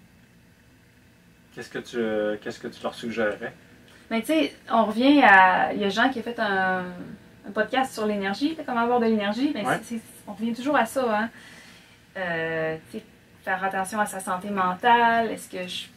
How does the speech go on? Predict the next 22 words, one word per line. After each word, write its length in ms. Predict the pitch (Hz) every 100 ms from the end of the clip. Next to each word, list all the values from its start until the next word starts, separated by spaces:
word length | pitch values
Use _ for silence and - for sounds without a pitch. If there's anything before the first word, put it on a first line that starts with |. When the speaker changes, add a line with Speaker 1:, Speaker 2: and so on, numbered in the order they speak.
| - -
Speaker 2:
prends, 460 | - - 180 175 170 170
est-ce 140 | -
que 80 | 196
je 140 | 190
prends 200 | - 180
soin 200 | 180 208
de 60 | 208
me 160 | 190 175
détendre 500 | 180 190 277 269 247
de 100 | 240
temps 240 | 247 247
en 140 | 233
temps, 180 | 226 269
de 60 | 262
faire 240 | - 196
le 140 | 185 185
point, 540 | - 269 277 277 269
d'être 280 | 226 196 185
bien 160 | 214
dans 120 | 220 208
ma 140 | 190
vie, 440 | 208 240 269 269